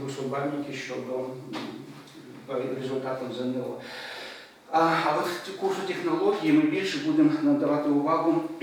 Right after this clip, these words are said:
<clears throat> таким модулям, як, е, фінансова грамотність, вже, вже це ми робимо, але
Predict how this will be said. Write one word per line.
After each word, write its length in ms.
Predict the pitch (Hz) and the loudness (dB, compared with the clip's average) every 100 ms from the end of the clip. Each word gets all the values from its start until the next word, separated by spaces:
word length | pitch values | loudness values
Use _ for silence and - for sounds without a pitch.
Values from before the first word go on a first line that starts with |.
| - | 4
<clears throat> 320 | - - - | 4 2 -4
таким 260 | - - 143 | -6 0 4
модулям, 480 | 151 139 127 131 131 | 4 4 4 2 2
як, 340 | 127 - - - - - - - - - - - - | 2 0 -4 -12 -18 -20 -20 -20 -20 -20 -20 -20 -8
е, 240 | 359 370 - | 0 0 2
фінансова 460 | 285 - - 131 120 | 2 2 0 -2 -2
грамотність, 560 | 131 156 156 165 - - - - 123 | 2 2 2 0 -4 -8 -12 -12 -6
вже, 260 | 131 139 143 - - - - - - | -4 -2 -2 -4 -8 -8 -10 -10 -8
вже 100 | 147 143 | -4 -2
це 60 | 147 | 2
ми 160 | 143 | 2
робимо, 380 | 151 151 156 - - - | 2 2 0 0 -6 -4
але 360 | 131 143 139 | 2 4 4